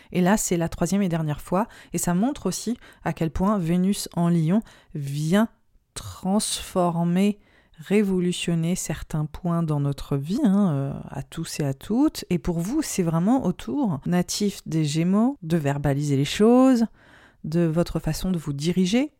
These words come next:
de la direction que vous prenez. On voit qu'il y a des enjeux d'expression, hein, euh, peut-être,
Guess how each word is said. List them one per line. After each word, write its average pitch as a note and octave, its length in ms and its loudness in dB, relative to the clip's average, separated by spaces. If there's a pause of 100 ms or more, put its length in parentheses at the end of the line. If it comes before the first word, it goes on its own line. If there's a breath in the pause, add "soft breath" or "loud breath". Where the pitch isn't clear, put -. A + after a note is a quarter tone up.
(300)
de D#3+ 480 0
la D3+ 100 0
direction F#3 540 -2
que F3+ 140 -4
vous D3 100 -6
prenez. G#3+ 560 0
On F#3 60 -4
voit E3 160 0
qu'il - 100 -10
y D#3+ 60 -2
a - 20 -2
des D3 180 -2
enjeux E3 200 -2
d'expression, F#3+ 840 -4 (160)
hein, F3+ 300 2
euh, C#3 140 -4
peut-être, G3+ 360 -4